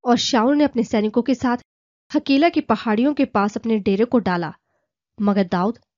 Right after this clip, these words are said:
जंगल में ही रहा। और जब दाऊद को ये मालूम हुआ कि शाऊल उसे खोजते हुए यहां तक आ पहुंचा है,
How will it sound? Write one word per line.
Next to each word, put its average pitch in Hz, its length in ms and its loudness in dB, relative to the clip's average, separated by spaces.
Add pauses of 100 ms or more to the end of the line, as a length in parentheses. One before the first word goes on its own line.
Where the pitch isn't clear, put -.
(140)
जंगल 226 380 2
में 262 140 2
ही 214 120 0
रहा। 185 320 -6 (720)
और 269 80 6
जब 240 220 2
दाऊद 233 320 0
को 320 100 2
ये 247 140 2
मालूम 196 320 -2
हुआ 233 340 0 (380)
कि 220 80 0
शाऊल 208 380 0
उसे 240 160 -4
खोजते 254 360 0
हुए 247 320 2 (300)
यहां 220 260 2
तक 302 200 -2
आ 208 60 -2
पहुंचा 196 400 -4
है, 214 260 -8